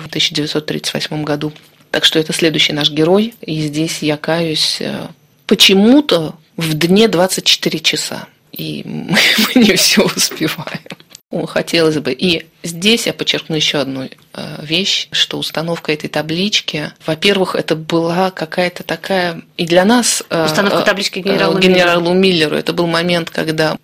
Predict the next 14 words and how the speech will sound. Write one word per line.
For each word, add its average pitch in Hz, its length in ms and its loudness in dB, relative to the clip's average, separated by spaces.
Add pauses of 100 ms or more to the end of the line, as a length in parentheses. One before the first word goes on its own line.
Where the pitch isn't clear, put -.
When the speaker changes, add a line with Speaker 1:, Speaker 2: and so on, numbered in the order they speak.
Speaker 1:
мы 170 340 2 (140)
с - 120 -4
удовольствием 156 560 0
заметили, 147 580 -6
что - 200 -2
мы - 120 -6
довели 73 380 -4
до 71 120 -6
конца - 340 -8
целое - 380 -12
дело. - 320 -12 (200)
Мемориальцы 180 920 2 (100)
в 156 60 -4
России, 160 720 -2